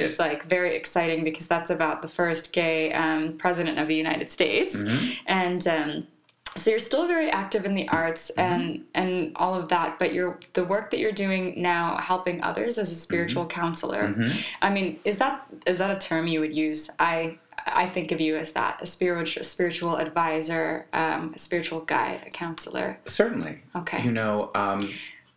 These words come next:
Speaker 1: part of it is, is
Speaker 2: Mm.
Speaker 1: the duty of if you like to, if you'd like to keep something, you must give it away.
Speaker 2: Okay.
Speaker 1: So, so the,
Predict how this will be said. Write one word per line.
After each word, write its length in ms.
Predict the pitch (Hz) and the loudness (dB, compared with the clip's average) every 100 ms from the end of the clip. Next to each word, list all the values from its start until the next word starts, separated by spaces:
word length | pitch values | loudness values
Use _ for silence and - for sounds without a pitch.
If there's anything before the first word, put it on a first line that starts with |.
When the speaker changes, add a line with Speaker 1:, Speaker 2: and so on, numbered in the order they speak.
| - | 0
Speaker 1:
part 160 | 151 | 2
of 80 | 214 | 2
it 160 | - - | 0 0
is, 320 | 95 - - | 0 -2 0
is 220 | 101 95 | 0 2
Speaker 2:
Mm. 40 | 95 | 0
Speaker 1:
the 60 | |
duty 360 | 92 101 104 92 | -2 0 0 0
of 140 | 92 92 | 0 0
if 160 | 92 | -2
you 80 | 127 | -2
like 260 | 123 131 - | 0 -2 -4
to, 160 | 80 - - _ | -6 -8 -12 _
if 120 | 92 | -8
you'd 80 | - | -2
like 140 | 131 131 | -2 -2
to 80 | |
keep 320 | - - 107 - | -6 -6 -4 -4
something, 320 | 85 80 82 | -6 -4 -4
you 80 | 76 | -2
must 280 | 85 - | -4 -6
give 140 | - - | -8 -8
it 60 | |
away. 300 | - - - - _ _ _ _ _ _ _ _ - - - - - | -6 -8 -10 -16 _ _ _ _ _ _ _ _ -18 -16 -12 -10 -8
Speaker 2:
Okay. 200 | 202 - | -10 -8
Speaker 1:
So, 720 | - - 101 85 80 76 - - _ _ _ _ _ _ _ _ _ _ _ _ - | -6 0 2 2 2 0 -4 -12 _ _ _ _ _ _ _ _ _ _ _ _ -8
so 260 | - 123 | 0 2
the, 120 | 101 | 2